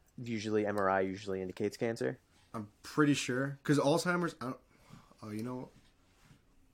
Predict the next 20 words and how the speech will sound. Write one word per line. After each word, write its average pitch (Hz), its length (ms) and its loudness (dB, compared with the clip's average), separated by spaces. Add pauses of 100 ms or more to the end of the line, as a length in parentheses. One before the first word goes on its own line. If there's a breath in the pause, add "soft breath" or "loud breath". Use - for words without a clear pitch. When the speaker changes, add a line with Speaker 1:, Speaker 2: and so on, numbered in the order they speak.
(240)
Speaker 1:
'Cause 147 120 2
I 156 40 10
wasn't 170 320 6
sure 185 100 10
if 160 100 4
it 160 60 6
was, 143 140 4
like, 127 220 4
A 123 180 4
L 107 180 6
S 113 400 2
or 117 220 4
multiple 104 360 -2
sclerosis, 104 880 -2
because 113 460 0
he 123 100 -6
was 110 140 -4
in 104 60 0
a 95 80 0
wheelchair 110 680 0